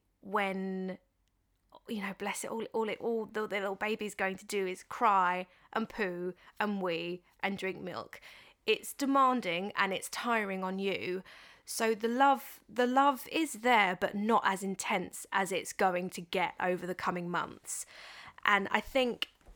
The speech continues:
you worry in your head, you think, "Oh my gosh, I don't absolutely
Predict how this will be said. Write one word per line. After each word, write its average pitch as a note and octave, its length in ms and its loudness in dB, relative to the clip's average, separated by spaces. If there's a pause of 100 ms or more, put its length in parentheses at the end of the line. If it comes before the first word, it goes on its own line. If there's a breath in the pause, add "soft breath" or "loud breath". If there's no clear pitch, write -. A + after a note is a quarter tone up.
(420)
you A3+ 240 0
worry G#3 480 4
in A3+ 80 2
your G#3+ 80 2
head, A3+ 180 0
you A3 80 0
think, - 180 -4
"Oh B3 60 0
my B3 140 0
gosh, B3+ 240 0
I A3+ 60 -4
don't B3 260 2 (440 loud breath)
absolutely B3+ 640 0